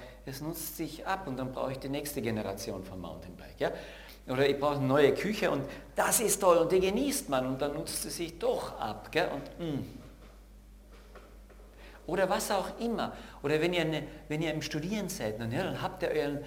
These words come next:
euren Bachelor oder einen Magister oder vielleicht sogar einen Doktor. Und dann habe ich gedacht, ja, wenn ich das erreiche, dann, hm, gibt es so eine... Zu-, und irgendwie nutzt sich's doch ab und man bleibt Mensch, gell? Hm.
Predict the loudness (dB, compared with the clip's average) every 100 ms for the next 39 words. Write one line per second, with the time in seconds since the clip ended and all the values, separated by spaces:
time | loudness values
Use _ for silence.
0 | -10 -10 -6 -4 -2 -4 -6 -6 -4 -2
1 | -2 -2 0 0 0 -2 -4 -6 -6 -6
2 | -4 -6 -4 -4 -2 -4 -6 -10 -14 -14
3 | -20 -20 -20 -20 -20 -20 -20 -20 -20 -20
4 | -20 -20 -20 -20 -20 -20 -6 0 4 4
5 | 4 2 2 0 2 2 2 0 0 0
6 | 2 0 0 -2 -4 -10 -14 -16 -18 -12
7 | -4 -2 -2 -6 -6 -4 0 0 -2 -8
8 | -12 -18 -20 -20 -20 -20 -16 -12 -6 -2
9 | -2 -2 -4 -4 -4 -6 -6 -6 -8 -8
10 | -8 -12 -12 -10 -8 -8 -8 -8 -8 -8
11 | -8 -8 -8 -8 -12 -14 -18 -20 -16 -14
12 | -14 -14 -14 -12 -10 -10 -12 -12 -14 -16
13 | -14 -12